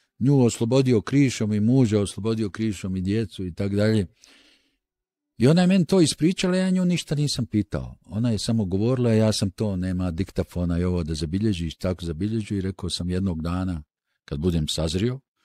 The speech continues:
kad to sve odmakne, ovaj rat, da ću napisat jednu knjigu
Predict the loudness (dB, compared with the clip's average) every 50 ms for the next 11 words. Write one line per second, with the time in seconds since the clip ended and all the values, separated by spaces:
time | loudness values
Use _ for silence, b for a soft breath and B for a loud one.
0 | _ _ _ _ _ _ _ _ _ _ _ _ _ -14 -12 -10 -8 -8 -6 -6
1 | -4 -4 -4 -4 -4 -4 -6 -8 -8 -12 -14 -12 -12 -12 -12 -12 -10 -8 -8 -8
2 | -10 _ -16 -12 -10 -10 -10 -8 -6 -6 -6 -6 -4 -4 -4 -4 -4 -6 -10 _
3 | -16 -20 -20 _ _ _ _ _ _ _ _ _ _ _ _ _ _ _ _ _
4 | _ -12 -6 -4 -4 -4 -4 -4 -8 -4 0 2 2 4 2 0